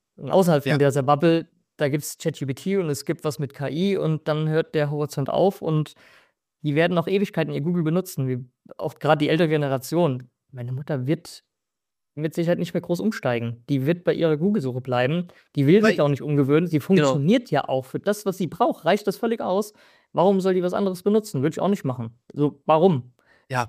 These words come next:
Speaker 1: Und
Speaker 2: Google ist ja auch überall schon vertreten. Auf dem Handy, auf deinem Browser, überall ist das.
Speaker 1: Richtig.
Speaker 2: Der, der Chrome-Browser, es ist überall schon. Also es wird schwierig, äh,
Speaker 1: Richtig.
Speaker 2: die vom Thron zu stoßen. Ja.
Speaker 1: Richtig. Und gerade in Europa, wie gesagt, Europa
Speaker 2: Ja.
Speaker 1: ist ja nochmal so eine Besonderheit. Ähm,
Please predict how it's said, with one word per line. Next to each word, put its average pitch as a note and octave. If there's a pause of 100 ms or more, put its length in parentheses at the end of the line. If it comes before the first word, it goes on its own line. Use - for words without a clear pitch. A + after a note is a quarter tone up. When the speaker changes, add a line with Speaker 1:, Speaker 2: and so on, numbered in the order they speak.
Speaker 1:
Und D#3
Speaker 2:
Google E3+
ist -
ja F3
auch C#3+
überall D3+
schon C3
vertreten. C#3+
Auf B2
dem C3+
Handy, D3+
auf C3+
deinem D3
Browser, D3
überall D#3
ist F#3+
das. -
Speaker 1:
Richtig. -
Speaker 2:
Der, E3
der D#3
Chrome-Browser, D#3+
es D3+
ist -
überall D3
schon. A2
Also B2
es B2+
wird C#3+
schwierig, C3+ (480)
äh, -
Speaker 1:
Richtig. A#2
Speaker 2:
die B2
vom B2
Thron A#2+
zu A#2
stoßen. G#2 (160)
Ja. A2
Speaker 1:
Richtig. B2 (100)
Und C#3+
gerade F3
in F3
Europa, C#3+
wie C#3+
gesagt, B2+
Europa C#3
Speaker 2:
Ja. D3+
Speaker 1:
ist C#3
ja D3+
nochmal C#3+
so C#3+ (160)
eine D#3+
Besonderheit. D#3 (480)
Ähm, C#3